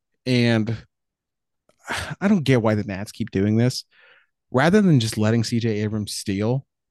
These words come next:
like, if he gets thrown out, he gets thrown out, whatever. But rather than just letting him steal, they, like, insist on letting Victor Robles try to bunt for a hit. It's not even a sac bunt. Like, he's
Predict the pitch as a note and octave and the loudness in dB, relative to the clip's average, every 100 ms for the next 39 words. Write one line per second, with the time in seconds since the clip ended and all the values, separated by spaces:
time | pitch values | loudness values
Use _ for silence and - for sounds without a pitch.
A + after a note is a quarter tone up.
0 | _ _ _ C3 - _ A3 C4 C#4 B3+ | _ _ _ -10 -10 _ 0 4 2 2
1 | A#3+ G#3+ E3 D#3+ - C3 A2+ F2+ A2 C3+ | -2 0 -2 -4 -4 -4 -4 -4 -2 -2
2 | A2 - A2+ _ - B2+ B2+ D#3+ C4 A#3+ | -2 -8 -20 _ -6 -2 0 0 0 0
3 | G3 C#3+ C3+ G#2+ A2+ C3 A2 - G#2+ C3 | 0 -4 -6 -6 -4 -2 -4 -4 -4 -2
4 | C3 B2 B2+ A#2+ - A2 - - - G2 | -4 -4 -6 -8 -8 -8 -6 -6 -4 -4
5 | A2 - - A#2 G#2+ G#2+ G2+ G#2 G#2 G2+ | -4 -8 -8 -2 0 0 0 -4 -4 -4
6 | G2+ A2+ - A2+ G2 - G2+ - A#2 - | -2 -2 -2 -4 -4 -6 -8 -2 -2 -2
7 | G2 A2 - _ _ _ - A3 A#3+ G#3+ | -4 -6 -6 _ _ _ -4 2 4 4
8 | C#3 D3 E3+ - C3 - A2 - C#3+ | 4 2 0 -2 -8 -6 -10 -4 -4